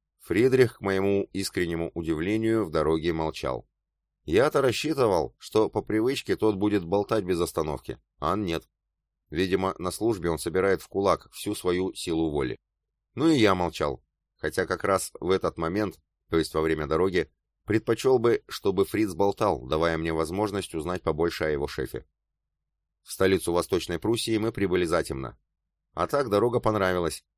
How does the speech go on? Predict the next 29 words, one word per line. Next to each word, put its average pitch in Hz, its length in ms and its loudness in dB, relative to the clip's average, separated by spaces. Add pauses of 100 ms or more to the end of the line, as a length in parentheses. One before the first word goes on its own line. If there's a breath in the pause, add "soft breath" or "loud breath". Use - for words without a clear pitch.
(140)
Немцы 113 440 -2
дороги 107 340 2
в - 80 0
порядке 104 460 -2
держат, 69 340 -4 (220)
скорость 95 500 2
держали 87 340 2
нормальную. 73 640 -4 (500)
В - 100 -20
Кёнигсберге 98 880 0
мне 92 280 -2
всё 107 300 -2
было 98 240 2
в 87 80 0
новинку, 85 520 -4 (320)
и 90 120 -2
я 117 140 4
с - 80 -4
трудом 107 380 0
удерживал 92 500 2
себя 87 300 0
от 82 140 -4
того, 104 360 0 (100)
чтобы 107 360 0
не 104 80 0
начать 95 340 -2
крутить 80 380 -4
головой. 69 460 -2 (840)
«Адам, 82 420 0